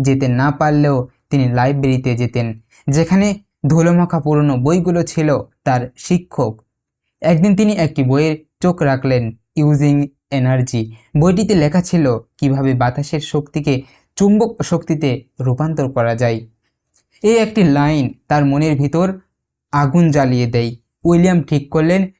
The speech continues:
তিনি বাতাস দিয়ে বিদ্যুৎ তৈরি করবেন। ভাবুন তো, একটি গ্রামে যেখানে অনেকে পেট ভরে খেতে পর্যন্ত পারত না, সেখানে একটা ছেলে বলছে সে বিদ্যুৎ তৈরি করবে।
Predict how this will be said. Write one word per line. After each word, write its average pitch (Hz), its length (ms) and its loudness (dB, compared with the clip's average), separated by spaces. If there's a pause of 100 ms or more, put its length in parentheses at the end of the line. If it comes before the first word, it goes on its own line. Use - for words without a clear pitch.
তিনি 135 360 0
বাতাস 135 400 0
দিয়ে 139 280 -2
বিদ্যুৎ 147 500 -2
তৈরি 120 280 0
করবেন। 117 420 -2 (340)
ভাবুন 135 360 0
তো, 196 240 -4 (240)
একটি 156 260 -2
গ্রামে 127 420 0 (200)
যেখানে 185 420 0
অনেকে 180 380 0 (260)
পেট 202 240 2
ভরে 208 220 2
খেতে 214 360 0
পর্যন্ত 190 420 2
পারত 135 320 0
না, 123 380 -4 (200)
সেখানে 175 400 0
একটা 135 300 -4
ছেলে 135 300 -2
বলছে 127 480 -2 (200)
সে 139 380 -2 (100)
বিদ্যুৎ 180 360 2
তৈরি 175 360 0
করবে। 131 420 -2